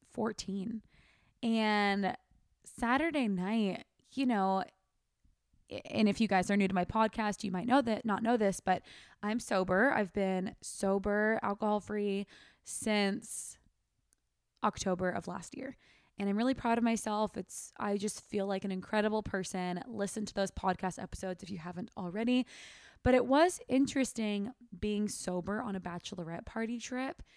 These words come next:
And I didn't necessarily feel like, "Oh, I'm not having fun 'cause I'm not drinking." But there were times where I saw people's drinks and I'm like,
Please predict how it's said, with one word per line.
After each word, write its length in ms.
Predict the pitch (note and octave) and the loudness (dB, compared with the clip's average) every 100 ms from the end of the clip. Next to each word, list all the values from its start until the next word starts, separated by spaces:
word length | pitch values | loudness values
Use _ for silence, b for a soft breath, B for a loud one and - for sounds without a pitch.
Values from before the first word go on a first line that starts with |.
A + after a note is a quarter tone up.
| b b - | b b -6
And 600 | A3+ A3 G#3 G#3 G3+ G3 - | -2 0 2 2 2 0 -2
I 140 | A3 | -2
didn't 240 | A3 D4 - | 2 0 0
necessarily 680 | C#4 - A#3+ G#3 G3+ G3+ G3+ | -2 -2 -4 0 0 2 0
feel 800 | - G3+ F#3+ F#3 F3+ F3+ F3+ b b b b b b b b _ _ _ _ _ - | 0 0 2 2 2 2 0 b b b b b b b b _ _ _ _ _ -6
like, 240 | G#3+ A3 | -4 -2
"Oh, 40 | A#3+ | 2
I'm 120 | B3 | 4
not 160 | B3 | 4
having 300 | A3 G#3 G3+ | 2 -2 -2
fun 440 | F#3+ - G3 F3+ G#3+ | -4 -2 -2 0 0
'cause 140 | - | 2
I'm 100 | B3+ | 4
not 200 | C4 C4+ | 4 4
drinking." 600 | A3+ C4+ B3+ C4 C4+ C#4+ B3 | 2 2 2 2 2 2 0
But 160 | G#3 | -2
there 140 | G3+ G3 | 0 0
were 160 | G#3 | 0
times 520 | A3+ - F#3+ G3 A3+ - | 0 -4 -2 0 -2 -2
where 120 | G3 | -2
I 100 | F#3 | -2
saw 260 | - E3+ | -2 -4
people's 540 | E3+ G3+ F#3 F3+ F#3+ F#3+ | -2 -4 -4 -6 -6 -8
drinks 580 | - E3 F3 B3 - A3 | -8 -6 -2 -2 -4 -6
and 80 | F#3+ | -4
I'm 120 | F3+ | -6
like, 160 | F3+ | -8